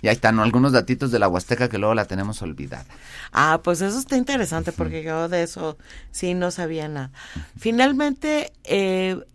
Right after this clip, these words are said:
Speaker 2: ¿cómo se, se consuma la independencia? Después de, de, de, este, del grito, hay varios, este, varia-, varios altercados.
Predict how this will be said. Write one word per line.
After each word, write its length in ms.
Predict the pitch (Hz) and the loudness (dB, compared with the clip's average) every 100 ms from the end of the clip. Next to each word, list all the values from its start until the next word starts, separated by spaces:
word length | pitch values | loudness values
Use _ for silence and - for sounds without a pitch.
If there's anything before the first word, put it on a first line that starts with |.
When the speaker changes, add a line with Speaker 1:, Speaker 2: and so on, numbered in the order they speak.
| _ | _
Speaker 2:
¿cómo 240 | 240 240 | 0 2
se, 380 | 262 247 214 - | 0 -2 -2 -4
se 500 | - 190 180 180 170 | -6 -2 0 -2 -4
consuma 440 | - 190 185 196 208 | -6 -6 -6 -6 -6
la 120 | 196 | -6
independencia? 800 | 180 165 160 165 175 180 180 170 - - - - | -6 -8 -6 -6 -4 -6 -6 -12 -16 -20 -20 -18
Después 440 | - 175 - 202 196 | -4 -4 0 -2 4
de, 520 | 226 214 196 170 - | 6 6 6 4 2
de, 680 | 165 170 170 165 165 - - | -2 2 4 4 2 -2 -8
de, 480 | 151 156 151 147 - | -6 -4 -2 -4 -4
este, 340 | 131 - 147 | -8 -8 -8
del 200 | 147 160 | -2 -2
grito, 600 | 156 196 226 - 247 254 - - - - - - | -2 -4 -4 -6 -8 -8 -12 -20 -20 -20 -20 -2
hay 500 | 160 170 170 160 - - | 2 2 0 -4 -10 -16
varios, 720 | 143 170 175 165 165 156 147 | -8 0 2 2 0 -2 -6
este, 600 | 160 139 - - 143 139 - - - - | -10 -12 -14 -12 -10 -10 -16 -20 -20 -6
varia-, 520 | 160 165 165 156 139 | -2 2 2 2 0
varios 340 | - 160 160 | -2 -2 -2
altercados. 920 | 170 143 - 151 - 208 214 208 233 | -4 -6 -6 -8 -2 0 2 0 -10